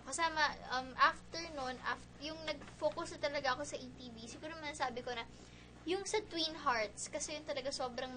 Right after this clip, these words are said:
nagtagal kami, and sobrang, alam mo yan, mas, mas, mas, mas nakilala, mas nakilala kaming lahat na twins dahil sa Twin Hearts. Tapos, "Sino ang hero ng buhay mo at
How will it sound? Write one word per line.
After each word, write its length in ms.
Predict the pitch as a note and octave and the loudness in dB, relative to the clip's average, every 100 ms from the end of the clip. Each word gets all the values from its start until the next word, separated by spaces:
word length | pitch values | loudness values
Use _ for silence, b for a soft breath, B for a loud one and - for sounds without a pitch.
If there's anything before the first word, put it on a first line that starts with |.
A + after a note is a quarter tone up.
| B3 | -6
nagtagal 480 | A#3 B3+ B3 A#3+ | -4 -4 0 -2
kami, 400 | B3+ C4 A#3+ A#3 B3+ B B B B B A#3+ | -2 -4 -4 -4 -6 B B B B B -8
and 160 | B3+ | -6
sobrang, 440 | - C4+ A#3+ B3+ B3 A#3 A#3+ - - - - - - - - - | -2 -2 -2 -4 -6 -8 -12 -14 -16 -16 -18 -18 -18 -18 -18 -4
alam 160 | F#4 | -2
mo 120 | C5 G#4 | 0 0
yan, 160 | E4+ | 0
mas, 240 | F#4 F#4 - | -2 -2 -2
mas, 380 | E4+ E4+ - - | -4 -4 -8 -4
mas, 400 | C#4 D4+ - - - - - | -2 -2 -4 -12 -16 -16 -6
mas 240 | D4+ E4+ | -4 0
nakilala, 680 | F4+ F4+ E4 C#4+ C4 G#3 A#3+ | 0 2 10 10 10 6 2
mas 160 | B3+ D#4 | -2 -2
nakilala 400 | E4+ E4 D4 C4+ D4 | -4 6 8 10 8
kaming 240 | C#4+ C#4+ | 6 2
lahat 240 | C4 C#4 B3 | 0 2 2
na 80 | A#3+ A#3+ | -2 -6
twins 320 | A#3 G#3+ A3 | -6 -6 -4
dahil 160 | A#3+ A#3 B3 | -2 -2 -4
sa 80 | A3+ | -8
Twin 160 | A#3 G#3 G#3+ | -10 -10 -8
Hearts. 480 | G3 - - - - - - - - | -10 -8 -8 -8 -10 -16 -16 -16 -10
Tapos, 240 | B3 A3 - B B | -8 -6 -8 B B
"Sino 240 | - F4 G#4 | 0 6 10
ang 160 | G4+ F#4+ | 10 10
hero 240 | F4 F4+ | 4 4
ng 240 | F4 D4+ B3+ | 2 0 2
buhay 240 | D#4 C#4 | 4 4
mo 160 | C#4 | 4
at 80 | B3 | -2